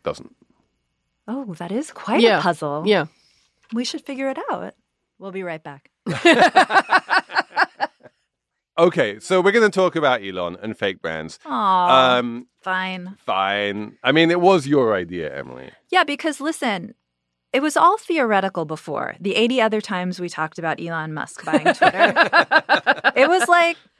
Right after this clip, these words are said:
Speaker 2: theoretical deal talk, and we talked about, like, the bankers and the loans and the money, and, like, I'll be honest, like, I didn't care that much, and I was annoyed by it.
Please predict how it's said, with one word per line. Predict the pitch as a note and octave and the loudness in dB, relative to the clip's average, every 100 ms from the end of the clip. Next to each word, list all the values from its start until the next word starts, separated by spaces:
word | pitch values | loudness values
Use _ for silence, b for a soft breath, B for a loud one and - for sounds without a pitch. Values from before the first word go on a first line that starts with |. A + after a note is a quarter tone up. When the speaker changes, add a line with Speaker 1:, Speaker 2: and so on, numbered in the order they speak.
| - | -2
Speaker 2:
theoretical | B3 A#3 A#3 A3+ A3 | 2 4 4 2 -2
deal | E3+ F3+ F#3 | -4 -2 -2
talk, | F#3+ G3+ F#3+ F#3 F#3 | -2 2 6 6 4
and | E3+ | -4
we | E3+ | -6
talked | - E3+ - | -4 -4 -2
about, | F3 E3+ | -2 0
like, | F3 E3+ | -2 -2
the | F#3+ | -4
bankers | D#3 D#3 D#3+ F3 F3+ F3 E3+ E3+ E3+ | 0 2 2 2 2 4 4 2 0
and | F3 | -2
the | F3+ | -2
loans | E3 D#3 E3+ E3 E3 E3+ F3 | -2 0 0 0 -2 -4 -6
and | E3 | -4
the | F3+ | -4
money, | E3+ E3 E3 | -2 -2 -4
and, | E3+ | -6
like, | E3 D#3 - | -6 -8 -6
I'll | - | -4
be | F3+ A#3 | 2 4
honest, | A#3+ F#3+ - | 4 4 0
like, | E3 | -4
I | |
didn't | D#3+ D#3+ D#3 D#3 | -4 -4 -4 -4
care | - D#3 D#3+ | -2 0 0
that | C#3+ D3 | 0 0
much, | F3 E3+ - - | 0 0 -2 -6
and | E3 | -6
I | |
was | D3+ D#3 | -4 -4
annoyed | D#3 D3+ D#3+ | -2 -2 0
by | G3+ A#3+ | 2 2
it. | C4 | 0